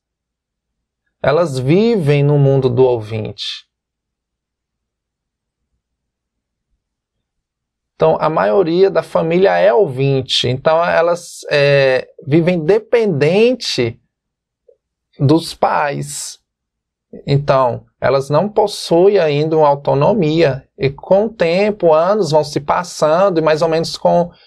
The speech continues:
vinte anos, elas começam a ter contato com outros surdos. Aí elas começam a desenvolver a sua identidade, tardiamente.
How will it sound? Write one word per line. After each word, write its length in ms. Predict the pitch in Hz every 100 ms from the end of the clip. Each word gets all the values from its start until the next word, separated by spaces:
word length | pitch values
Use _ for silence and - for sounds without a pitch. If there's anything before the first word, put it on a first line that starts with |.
| _ 131
vinte 460 | 165 262 - 247
anos, 480 | 214 165 180 220 202
elas 200 | 196 185
começam 520 | - 196 185 226 208
a 20 |
ter 140 | 185 180
contato 560 | 180 147 147 135 -
com 160 | - 151
outros 320 | 127 - 123
surdos. 720 | - 110 107 113 - - - _ _ _ _ _ _ _ _
Aí 360 | 120 123 120 131
elas 280 | 160 180
começam 960 | - 214 214 156 131 156 170 214 220 220 _ _ _ _
a 160 | - 135
desenvolver 1000 | 131 147 160 165 180 135 131 131 175 208
a 120 | 151
sua 240 | 143 160 156
identidade, 1120 | 170 190 - 359 220 165 143 143 143 - - _ -
tardiamente. 1120 | 135 151 147 180 294 214 135 123 - -